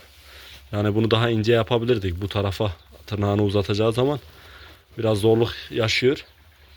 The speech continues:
Bizim malzeme yoktu elimizde. Beşe on yoktu ki böyle bir iskele yapalım. Eğer ki tahtayı inceltmiş olsaydık veya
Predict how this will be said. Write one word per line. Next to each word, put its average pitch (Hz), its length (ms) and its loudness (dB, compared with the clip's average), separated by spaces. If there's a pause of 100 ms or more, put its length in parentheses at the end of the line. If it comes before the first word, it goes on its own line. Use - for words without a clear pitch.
(420)
Bizim 120 340 -2
malzeme 127 400 4
yoktu 135 220 0
elimizde. 104 340 -4
Beşe 110 200 0
on 127 160 2
yoktu 123 280 -2
ki 151 280 -2
böyle 123 240 2
bir 127 140 -2
iskele 127 340 0
yapalım. 104 360 0
Eğer 107 140 -2
ki 113 120 -6
tahtayı 120 380 0
inceltmiş 120 460 0
olsaydık 123 460 -2
veya 110 220 -2